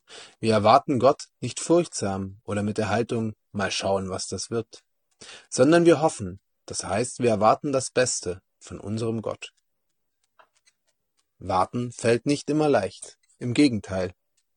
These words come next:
Noch schwerer ist es, da mit einem positiven Blick, mit einer positiven Erwartung zu warten,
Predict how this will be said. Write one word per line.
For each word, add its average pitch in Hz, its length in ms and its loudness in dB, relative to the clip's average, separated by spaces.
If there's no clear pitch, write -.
Noch 127 120 -2
schwerer 175 420 8
ist 170 200 4
es, 170 220 0
da 127 240 6
mit 147 160 -6
einem 123 200 -4
positiven 107 680 2
Blick, 120 380 -6
mit 90 180 -12
einer 95 160 -8
positiven 104 760 -4
Erwartung 92 520 -4
zu - 160 -6
warten, 92 420 -4